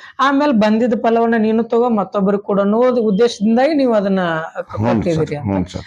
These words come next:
Speaker 1: ಅದೇ ತರದ ಮತ್ತೆ ಬೇರೆ ಎಲ್ಲಾದ್ರೂ ಆ ತರ ನಡೆದಿರೋರು ಸರ್, ಆ ತರದ?
Speaker 2: ಆ ತರ ಏನೇನ್ ನಡೆದಿಲ್ಲ ಸರ್.
Speaker 1: ಹ್ಮ್.
Speaker 2: ಇಲ್ಲೇ ಎಂಬತ್ನಾಲ್ಕು, ಇದು, ಇದು ಹದಿನಾಲ್ಕು ಎಕರೆ ಸಾಲಾಪುರಲ್ಲಿ ಐತ್ ಸರ್.
Speaker 1: ಹ್ಮ್.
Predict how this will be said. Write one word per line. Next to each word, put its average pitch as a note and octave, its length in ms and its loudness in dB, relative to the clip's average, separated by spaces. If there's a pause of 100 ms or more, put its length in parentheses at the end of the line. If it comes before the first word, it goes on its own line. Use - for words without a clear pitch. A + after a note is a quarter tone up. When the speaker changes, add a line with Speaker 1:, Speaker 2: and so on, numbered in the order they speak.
Speaker 1:
ಅದೇ C4+ 260 2
ತರದ C#4+ 280 0
ಮತ್ತೆ B3 300 0
ಬೇರೆ G#3+ 320 2
ಎಲ್ಲಾದ್ರೂ G3 380 2
ಆ F#3 120 0
ತರ F3+ 180 -6
ನಡೆದಿರೋರು D#3+ 680 -2
ಸರ್, E3+ 240 -20 (260)
ಆ E3 60 -6
ತರದ? E3 340 -12 (520)
Speaker 2:
ಆ G2+ 180 0
ತರ A#2 240 -2
ಏನೇನ್ F#2 520 0
ನಡೆದಿಲ್ಲ E2+ 400 -2
ಸರ್. G#2+ 540 -4
Speaker 1:
ಹ್ಮ್. F#3+ 200 2 (300)
Speaker 2:
ಇಲ್ಲೇ A#2+ 380 2
ಎಂಬತ್ನಾಲ್ಕು, G#2+ 680 -2 (500)
ಇದು, G#2+ 320 2
ಇದು F#2 460 0 (140)
ಹದಿನಾಲ್ಕು G#2+ 540 -2
ಎಕರೆ A2 280 -2
ಸಾಲಾಪುರಲ್ಲಿ G2 760 0
ಐತ್ F#2 160 -6
ಸರ್. D#2 260 -2
Speaker 1:
ಹ್ಮ್. F3 480 -2